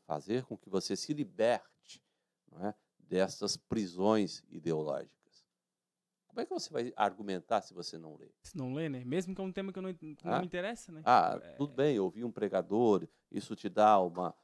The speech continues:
Speaker 1: uma, uma certa musculatura, mas não o suficiente, não o
Speaker 2: Uhum.
Speaker 1: bastante,
Speaker 2: O
Speaker 1: né?
Speaker 2: conteúdo mesmo
Speaker 1: Até
Speaker 2: vem
Speaker 1: pra você
Speaker 2: através da
Speaker 1: traçar
Speaker 2: leitura, né?
Speaker 1: paralelos, né?
Speaker 2: Exatamente.
Speaker 1: É, va-, vamos falar aqui das versões bíblicas, por exemplo.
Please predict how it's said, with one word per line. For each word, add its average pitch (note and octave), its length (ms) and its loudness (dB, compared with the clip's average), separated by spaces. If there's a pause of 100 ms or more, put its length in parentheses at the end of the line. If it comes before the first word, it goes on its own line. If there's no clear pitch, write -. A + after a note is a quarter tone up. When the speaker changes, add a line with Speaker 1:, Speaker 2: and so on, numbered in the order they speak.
(180)
Speaker 1:
uma, F2 260 -4
uma E2+ 180 -4
certa F2+ 500 2
musculatura, G2 1000 0 (220)
mas D#2+ 200 -6
não G#2+ 120 4
o A2 40 -2
suficiente, - 640 -16 (420)
não F#2+ 200 4
o - 60 6
Speaker 2:
Uhum. - 20 2
Speaker 1:
bastante, - 500 -12 (600)
Speaker 2:
O C#2+ 40 -10
Speaker 1:
né? F#2 120 -4
Speaker 2:
conteúdo D3 420 -6
mesmo D#3 200 -4
Speaker 1:
Até E3+ 100 6
Speaker 2:
vem E3+ 120 2
Speaker 1:
pra E3+ 100 2
você D#3 100 2
Speaker 2:
através D#3 280 6
da C3 80 10
Speaker 1:
traçar - 20 10
Speaker 2:
leitura, A2+ 120 6
né? A2 60 8
Speaker 1:
paralelos, E2 640 2 (220)
né? G#2 300 -2
Speaker 2:
Exatamente. C3+ 380 -10
Speaker 1:
É, - 20 0
va-, E3+ 140 0
vamos G3+ 320 -2
falar E3+ 240 4
aqui E3 120 -4
das E3 140 0
versões D3 360 -2
bíblicas, B2 460 -10
por - 160 -18
exemplo. D2 300 -20